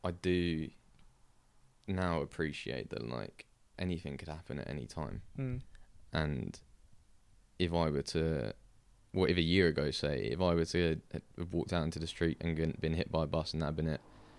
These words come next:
Speaker 1: then I wouldn't have had, like, anything in my life at that time that I was proud of.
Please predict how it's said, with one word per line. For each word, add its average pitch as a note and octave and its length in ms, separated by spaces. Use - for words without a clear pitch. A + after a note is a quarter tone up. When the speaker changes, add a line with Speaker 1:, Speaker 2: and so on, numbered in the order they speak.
Speaker 1:
then F2 400
I F#2+ 100
wouldn't F2+ 220
have E2 120
had, E2+ 260
like, D#2 400
anything D#2+ 560
in D#2+ 180
my D#2+ 120
life D#2+ 340
at - 160
that - 140
time D#2 300
that B1 60
I B1+ 60
was C2+ 120
proud D#2 340
of. C#2+ 160